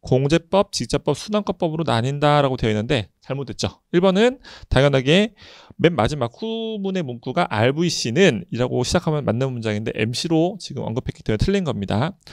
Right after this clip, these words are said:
알브이씨가 공제법, 직접법, 순환가법으로 되어 있죠. 그죠? 두 번째, 그리고 한아세안 에프티에이는 국가별로 하나의 산출 공식만을 선택하도록 사용하도록 규정하여 우리나라는 계속 공제법만을 사용하고 있다라고 되어 있는데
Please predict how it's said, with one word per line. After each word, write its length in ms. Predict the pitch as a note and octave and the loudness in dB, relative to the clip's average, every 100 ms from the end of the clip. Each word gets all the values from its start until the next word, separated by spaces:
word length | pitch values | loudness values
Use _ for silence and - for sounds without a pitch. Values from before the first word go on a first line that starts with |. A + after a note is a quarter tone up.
| - _ | -20 _
알브이씨가 600 | G#2 B2 D#3+ F3+ - E3 | 2 2 2 0 -2 -2
공제법, 640 | - A#2+ A#2 B2 F#3+ A3 - | -2 0 2 2 4 4 2
직접법, 380 | - A#2+ - | -2 0 0
순환가법으로 640 | - F3 F3 D3+ A#2+ G2+ G#2+ | -2 -2 -2 -2 -2 -2 -2
되어 160 | G2+ G2+ | 0 -2
있죠. 180 | - | -2
그죠? 400 | G#2+ G2+ G#2 G3 - - - - - - | -2 2 2 2 0 -12 -18 -18 -18 -4
두 100 | C#3+ | 4
번째, 380 | F3 D#3 G2 - _ _ | 4 4 -2 -2 _ _
그리고 640 | C3+ B2+ G#2+ D3 A3 B3 _ - - - - | -4 0 2 4 2 -2 _ -18 -18 -16 -2
한아세안 600 | - B3 B3 A#3 A#3 E3+ | 2 4 4 4 4 2
에프티에이는 840 | - E3 E3+ D#3+ D#3+ G3 G#2+ - | 0 -2 0 2 2 0 0 -4
국가별로 480 | - B2+ F#3 E3+ D#3+ | -8 -2 0 2 2
하나의 520 | D#3+ A#3 A3+ A#3 A3+ | 0 -2 -2 0 0
산출 300 | G#3 G#3 G#3+ | -2 -4 -2
공식만을 460 | F#3 D#3 D#3+ D3+ C#3+ | -2 -2 -2 -2 -2
선택하도록 600 | E3+ D#3+ D#3+ D3 D3+ E3 | -2 -4 -4 -2 0 0
사용하도록 460 | E3+ D#3+ D3+ E3+ F3 | 0 0 0 -2 -4
규정하여 640 | A2+ C3 A#2+ C#3+ B2+ - - - - - | -2 0 2 2 2 0 -10 -20 -20 -8
우리나라는 520 | C3 D3+ D#3+ D#3 D#3+ | -2 0 2 2 0
계속 340 | - G#2+ C#3 F3 | -2 -2 -2 -4
공제법만을 580 | - C3+ - C#3 C3 | -2 -2 -2 -4 -4
사용하고 400 | B2+ D#3+ D3+ C3+ | -2 -4 -4 -4
있다라고 380 | A2+ - C#3 C3 | -6 0 0 2
되어 100 | A#2 | 0
있는데 380 | G#2 G#2+ F#3+ B3 | -4 -2 -4 -4